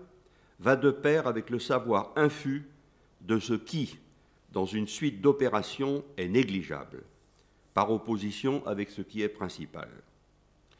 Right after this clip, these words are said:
Comme l'histoire, au fond, la technique globalement est de manière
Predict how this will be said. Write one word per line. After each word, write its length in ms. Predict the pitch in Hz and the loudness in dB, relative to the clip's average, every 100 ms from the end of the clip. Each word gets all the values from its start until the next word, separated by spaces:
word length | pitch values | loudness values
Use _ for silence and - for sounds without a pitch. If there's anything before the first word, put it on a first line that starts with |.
| - - - | -20 -18 4
Comme 220 | 160 165 | 6 6
l'histoire, 640 | 156 - - 143 160 147 | 2 -2 -2 2 2 2
au 80 | 110 | -2
fond, 360 | - 123 139 147 - _ - _ _ _ _ | -4 -2 -2 -6 -16 _ -20 _ _ _ _
la 120 | 98 | 0
technique 560 | 104 139 - 156 139 104 | 2 -2 0 0 0 2
globalement 840 | 127 123 120 110 113 131 147 - - _ | 4 6 4 4 2 0 -2 -12 -20 _
est 160 | 127 120 | 2 4
de 100 | 107 | 2
manière 420 | 110 113 110 | 0 2 2